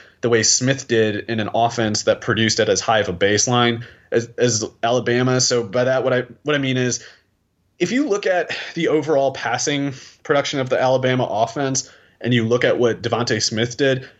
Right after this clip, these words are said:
it's playing above the level. And it's like, just like Ja'Marr Chase, or talking about how his, his yards per target is over the team baseline, stuff like that. That's all going on with Smith too. And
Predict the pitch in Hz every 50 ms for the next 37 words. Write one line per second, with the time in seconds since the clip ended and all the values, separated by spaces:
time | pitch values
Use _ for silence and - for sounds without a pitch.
0 | _ _ - 131 - - - 190 185 180 147 135 127 127 135 131 135 127 113 110
1 | 104 107 104 98 92 98 98 98 104 - - _ _ 127 131 131 123 120 120 120
2 | 120 117 113 123 - - _ _ _ _ - 135 139 127 - - - - - -
3 | - - 135 151 147 139 139 147 143 131 151 - 143 123 113 - 123 123 120 110
4 | 113 - 120 113 110 - 117 110 - 117 107 107 107 107 104 98 107 104 101 98
5 | 95 98 - - 117 104 101 107 101 98 - 110 - 113 104 104 98 98 104 104
6 | 98 95 95 - 117 107 98 104 101 98 - 113 98 98 90 - 110 - 107 -
7 | 107 101 - - - - - - - - 135 170 175 - 339 302 226 233 226 185
8 | 156 156 156 156 147 120 - - - 123 123 131 139 - - - - 127 123 131
9 | 151 165 175 170 - - - _ _ _ _ - 143 151 147 143 143 143 139 135
10 | -